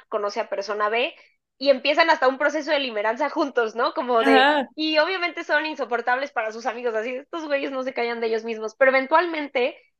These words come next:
Speaker 1: no puedes tener una relación como sana o ya decir que amas a alguien si no ves a la persona por lo que es y no te dejas que te vea a ti por lo que es, ¿no?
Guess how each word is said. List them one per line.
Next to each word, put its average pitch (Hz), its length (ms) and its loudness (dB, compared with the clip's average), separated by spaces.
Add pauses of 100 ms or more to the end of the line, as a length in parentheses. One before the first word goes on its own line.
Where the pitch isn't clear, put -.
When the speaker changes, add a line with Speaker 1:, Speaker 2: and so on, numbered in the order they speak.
(300)
Speaker 1:
no 370 260 0
puedes 427 200 4
tener 269 200 -2
una 277 200 0
relación 226 480 -2
como 240 220 -6
sana 233 600 -2
o 220 360 2
ya 247 320 4
decir 247 500 -6
que 240 100 0
amas 226 320 0
a 214 60 -2
alguien 226 320 -4
si - 160 -10
no 220 180 -2
ves 226 160 -4
a 226 60 -4
la 196 160 -6
persona 208 360 -10
por 202 120 -6
lo 196 100 -4
que 208 160 0
es 226 160 -4
y 240 80 -4
no 214 180 2
te 220 120 4
dejas 214 240 0
que 214 100 -8
te 202 120 -2
vea 202 120 2
a 202 60 -4
ti 202 140 -6
por 196 160 -6
lo 202 100 -4
que 220 160 0
es, 208 80 -4
¿no? 202 180 -4